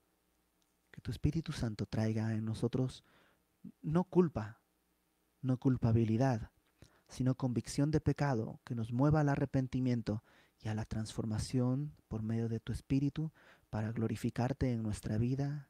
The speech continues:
con todo lo que vemos, con todo lo que hacemos, con todo lo que hablamos, por todos los lugares donde nos conducimos. Glorifícate, Señor, en nosotros, y que tu evangelio sea parte de nuestra vida,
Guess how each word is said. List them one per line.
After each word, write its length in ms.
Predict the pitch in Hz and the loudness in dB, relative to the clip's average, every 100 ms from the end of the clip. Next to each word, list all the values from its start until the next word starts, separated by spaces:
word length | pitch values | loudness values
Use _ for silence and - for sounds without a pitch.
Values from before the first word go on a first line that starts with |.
| - | -16
con 160 | 123 | -14
todo 240 | 113 127 135 | -6 -2 0
lo 100 | 131 | 2
que 120 | 127 | 2
vemos, 440 | 123 120 123 131 - | 2 0 -2 -8 -12
con 140 | 120 | -14
todo 220 | - 131 | -8 -4
lo 100 | 131 | -2
que 100 | 127 | -2
hacemos, 500 | 123 113 120 123 123 | -2 -2 -2 -2 -6
con 160 | - 117 | -8 -8
todo 200 | 131 131 | -4 -4
lo 100 | 127 | -4
que 100 | 120 | -2
hablamos, 540 | 117 117 110 113 110 - - - _ | 0 0 0 -2 -6 -12 -20 -20 _
por 160 | - - | -8 -8
todos 300 | - 123 117 | -4 -2 0
los 180 | 117 120 | -2 -2
lugares 320 | 117 113 110 | -2 0 -2
donde 160 | 117 113 | -2 -4
nos 120 | 110 | -6
conducimos. 720 | - 107 - 110 104 127 - _ _ _ _ _ _ _ - | -8 -8 -8 -8 -10 -12 -18 _ _ _ _ _ _ _ -6
Glorifícate, 600 | 120 117 - - 156 139 | -4 -4 -6 -6 -6 -6
Señor, 340 | - 147 113 | -4 -4 -4
en 100 | 117 | -6
nosotros, 640 | 120 - 117 - 120 - _ _ _ _ _ _ _ _ | -8 -10 -10 -10 -12 -18 _ _ _ _ _ _ _ _
y 80 | 131 | -10
que 80 | |
tu 140 | 113 107 | -2 0
evangelio 420 | 104 104 113 113 | 0 0 2 2
sea 220 | - 113 | 0 -4
parte 360 | - 110 117 123 | -4 -6 -6 -4
de 120 | 123 | -4
nuestra 340 | 120 - 120 | -4 -4 -2
vida, 360 | 113 117 113 113 | 0 2 2 -2